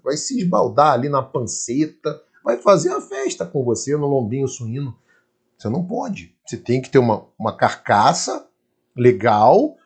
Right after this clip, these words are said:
pra você conseguir depois pegar as matérias diferentes que aparecem aqui e ali. Você tá estudando, você tem uma base sólida, um monte de matéria. Aí aparece esse concurso do, dos tribunais lá eleitorais unificados. Praticamente, o que você vai estudar mais? Direito eleitoral.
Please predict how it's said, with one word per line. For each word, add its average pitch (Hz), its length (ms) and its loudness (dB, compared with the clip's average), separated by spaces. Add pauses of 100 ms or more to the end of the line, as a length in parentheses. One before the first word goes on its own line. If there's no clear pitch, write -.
(160)
pra 135 140 4
você 147 360 2
conseguir 175 400 -2
depois 156 320 0
pegar 139 500 2
as 131 140 -4
matérias 135 540 0
diferentes 151 480 -6
que 175 80 -14
aparecem 165 500 -6
aqui 165 200 -16
e 185 60 -12
ali. - 320 -8 (300)
Você 165 140 2
tá 175 160 4
estudando, 185 200 2
você 123 120 -6
tem 139 100 2
uma 131 100 2
base 156 280 2
sólida, 180 340 4
um 170 60 6
monte 180 140 2
de 208 60 -2
matéria. 135 400 -2
Aí 127 80 4
aparece 156 460 4
esse 165 160 -2
concurso 180 500 -4
do, 160 380 0 (640)
dos 123 300 -2
tribunais 139 440 4
lá 127 320 0 (240)
eleitorais 147 560 6
unificados. 143 760 -2 (280)
Praticamente, 196 540 2
o 208 60 -6
que - 40 -16
você 214 120 2
vai 175 160 4
estudar 151 180 4
mais? 110 220 -4
Direito 143 280 2
eleitoral. 143 640 2